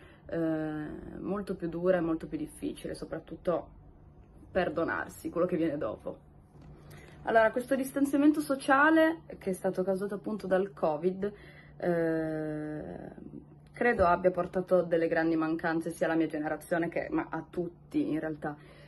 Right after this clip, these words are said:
eh, partendo appunto da, dal, dal poter uscire e incontrarsi con le persone senza dover appunto avere l'ansia, o comunque passare una serata assieme,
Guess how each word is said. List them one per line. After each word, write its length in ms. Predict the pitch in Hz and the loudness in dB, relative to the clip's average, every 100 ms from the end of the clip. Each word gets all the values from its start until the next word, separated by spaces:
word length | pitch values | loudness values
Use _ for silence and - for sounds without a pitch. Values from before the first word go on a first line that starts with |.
| - | -12
eh, 220 | - 165 160 | -4 -2 0
partendo 380 | 175 175 185 180 | 0 2 4 4
appunto 360 | 175 185 180 | 4 2 2
da, 300 | 180 170 165 156 | 2 4 2 0
dal, 260 | 160 107 | -4 -6
dal 320 | - - 170 165 | -10 -6 -4 -4
poter 280 | 170 180 | -2 -2
uscire 720 | 165 - - 180 175 165 160 - | -2 -6 -6 0 2 2 0 -2
e 420 | 160 160 156 156 | -2 0 0 0
incontrarsi 880 | 156 165 170 165 165 160 - 165 151 | 0 2 0 0 0 -2 -4 -6 -2
con 180 | 165 160 | 0 -2
le 80 | |
persone 440 | 160 156 - 160 160 | -2 -6 -4 -4 -4
senza 260 | 170 160 | -6 -6
dover 220 | 165 160 151 | -2 -2 -2
appunto 340 | - 165 160 | -2 -2 -2
avere 200 | 156 151 | -4 -2
l'ansia, 400 | 151 165 156 165 | 0 0 -2 -4
o 20 | |
comunque 260 | 160 160 - | 0 0 -2
passare 320 | 160 - 165 | -6 -4 -4
una 100 | 156 | -4
serata 320 | 156 151 147 | -4 -6 -6
assieme, 520 | 156 - 196 165 156 | -12 0 2 4 2